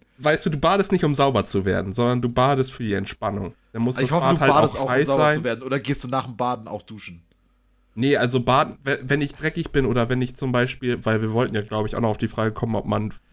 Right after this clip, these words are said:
Speaker 1: abends oder morgens duscht. Wenn ich zum Beispiel
Speaker 2: Stimmt.
Speaker 1: ich dusche abends um s-, äh, oder ich dusche morgens vor der Arbeit, vor was auch immer, beziehungsweise früher in der Schule war es so, dass man eher abends geduscht hat, da war mir das morgens zu früh.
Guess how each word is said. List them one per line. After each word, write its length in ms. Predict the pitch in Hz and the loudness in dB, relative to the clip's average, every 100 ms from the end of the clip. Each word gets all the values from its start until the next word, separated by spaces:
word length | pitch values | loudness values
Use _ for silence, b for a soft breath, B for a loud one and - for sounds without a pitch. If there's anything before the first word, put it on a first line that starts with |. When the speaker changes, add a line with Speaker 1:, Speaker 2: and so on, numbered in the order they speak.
| _ | _
Speaker 1:
abends 440 | 110 117 127 117 - | -2 0 0 -2 0
oder 200 | 107 104 | 0 2
morgens 400 | 147 - 135 - | 2 2 0 -4
duscht. 320 | 147 185 - _ _ _ | -4 -6 -10 _ _ _
Wenn 80 | 104 | -8
ich 80 | 117 | -8
zum 180 | - 127 | -4 -2
Beispiel 520 | 117 117 - 120 117 - | 0 -2 -4 -4 -4 -6
Speaker 2:
Stimmt. 380 | - - - 82 _ _ _ _ | -18 -18 -16 -16 _ _ _ _
Speaker 1:
ich 180 | 120 117 | -14 -10
dusche 460 | - 165 - 170 - | 0 0 2 0 2
abends 600 | 143 165 160 160 - - | 4 4 0 -4 -8 -10
um 220 | 127 127 | -2 0
s-, 120 | 120 - - | 0 -2 -10
äh, 400 | 117 113 107 101 | -2 2 4 2
oder 160 | - 117 | 2 2
ich 80 | 104 | 2
dusche 220 | 160 - | 2 2
morgens 500 | 127 139 156 135 135 | 2 4 2 2 -2
vor 960 | - - 135 127 123 120 117 117 107 117 - | -8 -6 0 2 4 4 2 2 0 -4 -6
der 120 | 117 | -4
Arbeit, 340 | 92 123 120 120 | 0 0 0 -2
vor 220 | 131 113 | -2 -2
was 160 | 120 123 | 0 -2
auch 120 | 120 | -4
immer, 380 | - 131 127 127 B _ | -2 0 0 -2 B _
beziehungsweise 580 | 101 - 127 120 110 107 | -12 -2 0 2 0 0
früher 220 | - 127 | 0 2
in 60 | 117 | 4
der 100 | 107 | 2
Schule 300 | - 123 110 | 0 0 2
war 100 | 107 | 0
es 100 | - | 0
so, 100 | 110 | -2
dass 180 | 104 - | -2 -2
man 140 | 107 | -2
eher 240 | 110 104 | 0 0
abends 260 | 110 123 - | 2 0 -2
geduscht 300 | 117 117 - | -4 -4 -2
hat, 100 | 110 | -4
da 100 | 107 | -2
war 120 | 107 | 0
mir 100 | 113 | 0
das 140 | 107 104 | -2 -2
morgens 300 | 113 110 - | -4 -4 -6
zu 100 | 120 | -10
früh. 300 | - 151 | -8 -6